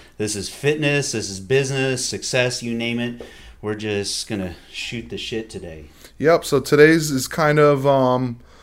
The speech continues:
Speaker 2: not really too focused on anything too specific, but I know there's a few things you guys wanna really dive into. Something you guys talk about a
Speaker 1: Yeah.
Speaker 2: lot, and it really has to do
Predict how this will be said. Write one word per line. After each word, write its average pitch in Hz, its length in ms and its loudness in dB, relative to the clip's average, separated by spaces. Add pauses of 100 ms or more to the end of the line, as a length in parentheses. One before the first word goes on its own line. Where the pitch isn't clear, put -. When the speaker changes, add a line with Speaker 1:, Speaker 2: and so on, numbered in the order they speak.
(240)
Speaker 2:
not 165 180 4
really 190 300 8
too - 260 -2
focused 170 480 4
on 170 240 2
anything 160 360 0
too 165 120 -4
specific, 156 640 0
but 139 100 4
I 135 60 8
know 135 120 4
there's 131 220 6
a 123 60 -6
few 139 200 0
things 131 280 -2
you 123 60 -6
guys 117 200 6
wanna 113 240 2
really 110 400 2 (260)
dive 113 240 6
into. 117 240 2
Something 190 300 2
you 185 80 2
guys 185 160 6
talk 170 160 4
about 151 160 4
a 143 60 6
Speaker 1:
Yeah. 143 60 4
Speaker 2:
lot, 151 300 4
and 139 160 2
it - 80 -4
really 131 300 2
has 123 240 2
to 131 80 -10
do 117 400 -2